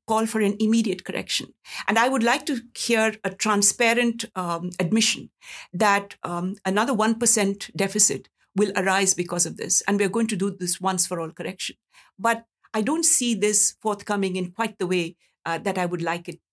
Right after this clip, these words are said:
to be. Uh, what has been said, um, uh, is, uh, is that, you know, delayed payments will be taken care of the cabinet secretariat level. In the bu-, budget speech, she had said something more promising.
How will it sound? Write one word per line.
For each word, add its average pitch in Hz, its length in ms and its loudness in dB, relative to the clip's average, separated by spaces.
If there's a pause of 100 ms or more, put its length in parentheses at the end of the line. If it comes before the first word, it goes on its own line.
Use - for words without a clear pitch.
to 170 80 -6
be. 147 360 -8 (340)
Uh, 185 320 0
what 214 300 0
has 240 140 0
been 196 160 -2
said, 214 500 0
um, 175 460 -4
uh, 165 380 -6
is, 220 240 -2
uh, 196 400 -2
is 175 280 2
that, 160 280 -6
you 180 80 -6
know, 156 100 -4
delayed 180 360 -2
payments 180 340 -4
will 170 80 -10
be 160 100 -6
taken 165 300 -10
care 165 180 -6
of 165 220 -8
the 151 280 -8
cabinet 160 340 -6
secretariat 160 520 -6
level. 156 200 -8
In 175 80 -8
the 180 60 -6
bu-, 220 200 -2
budget 269 320 -2
speech, - 300 -4
she - 100 -2
had 180 160 -4
said 190 140 -2
something 180 340 -4
more 233 140 -2
promising. - 480 -2